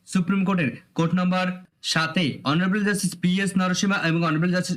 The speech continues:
অতুল প্রসাদ স্যারেদের বেঞ্চে টেট বাধ্যতামূলক মামলার একটি গুরুত্বপূর্ণ মামলা শুনানি প্রক্রিয়ার জন্য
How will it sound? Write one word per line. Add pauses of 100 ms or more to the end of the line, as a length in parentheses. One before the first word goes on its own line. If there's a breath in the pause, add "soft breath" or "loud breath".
(140)
অতুল
প্রসাদ
স্যারেদের (380)
বেঞ্চে (320)
টেট (100)
বাধ্যতামূলক (140)
মামলার
একটি
গুরুত্বপূর্ণ (100)
মামলা
শুনানি
প্রক্রিয়ার
জন্য